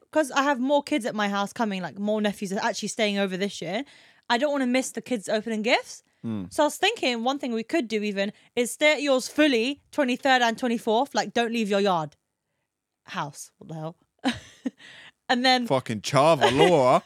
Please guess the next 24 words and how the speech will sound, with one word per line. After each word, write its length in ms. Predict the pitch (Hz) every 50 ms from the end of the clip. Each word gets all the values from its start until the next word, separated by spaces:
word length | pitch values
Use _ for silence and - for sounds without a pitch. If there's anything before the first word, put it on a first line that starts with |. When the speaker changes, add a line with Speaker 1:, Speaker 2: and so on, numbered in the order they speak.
| - -
Speaker 1:
<laughs> 140 | - _ -
Speaker 2:
Yeah, 320 | 185 175 180 180 180 190 180
leave 240 | 190 214 226 220 208
your 80 | 202
yard, 440 | 196 196 208 214 220 220 214 202 185
mate. 360 | 170 160 147 156 196 247 - _ _
Yeah. 540 | - 170 170 175 180 190 185 175 165 156 175 220 _ _ -
Speaker 1:
And 100 | 247 247
then, 120 | 269 277
like, 200 | 269 269 247 226 -
twenty-fourth 720 | - 311 294 285 311 285 - 311 277 262 240 247 285 - -
in 120 | - 254 247
the 80 | 240
night, 320 | 226 226 247 262 269 - 220
night 180 | 240 226 226
time, 260 | - 233 226 208 208 214
either 240 | - 240 240 233 233
come 200 | - - 277 262
mine 180 | 254 254 247 226
and 80 | 226
sleep 260 | - - 254 262 208
on 80 | 220 214
the 80 | 202 214
sofas 680 | - 220 226 285 - - 359 427 539 523 - -